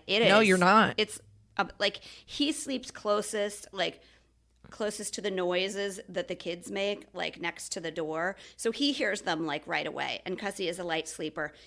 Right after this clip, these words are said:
Speaker 1: he always, usually is the first one up, except that, <sighs> uh,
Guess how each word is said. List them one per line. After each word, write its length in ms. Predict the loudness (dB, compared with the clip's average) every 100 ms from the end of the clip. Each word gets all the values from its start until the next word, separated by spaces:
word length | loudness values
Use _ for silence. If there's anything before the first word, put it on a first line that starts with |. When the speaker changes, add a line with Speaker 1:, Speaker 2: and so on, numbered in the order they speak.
| -20
Speaker 1:
he 220 | -4 2
always, 540 | 2 2 -2 -4 -10 -18
usually 520 | -16 -8 -6 -4 -2 -2
is 140 | -4
the 80 | -10
first 400 | -6 -6 -6 -6
one 460 | -6 -4 -4 -6 -10 _ _
up, 380 | 0 2 0 -2 -4 -8 _ _ -4
except 680 | -4 -4 -2 0 -2 -8 -2
that, 400 | 2 4 2 -2
<sighs> 1600 | -10 _ _ _ _ _ _ _ _ _ _ _ _ _ _ -10 2
uh, 520 | 8 8 8 6